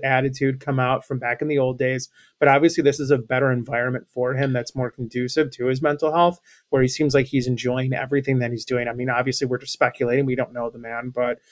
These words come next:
it seems like he is having a hell of a lot of fun. And all that he's doing is very, very simple, old school, basic shit.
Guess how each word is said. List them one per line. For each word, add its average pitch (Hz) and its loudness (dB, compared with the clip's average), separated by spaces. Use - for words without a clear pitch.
it 131 -4
seems 139 2
like 127 4
he 135 2
is 135 2
having 127 0
a 117 -4
hell 139 0
of 143 2
a 151 4
lot 143 4
of 131 -8
fun. 127 -4
And 160 2
all 190 6
that 269 8
he's 170 2
doing 156 2
is 131 -4
very, 143 4
very 135 2
simple, 131 2
old 151 2
school, 131 2
basic 127 -2
shit. 113 -4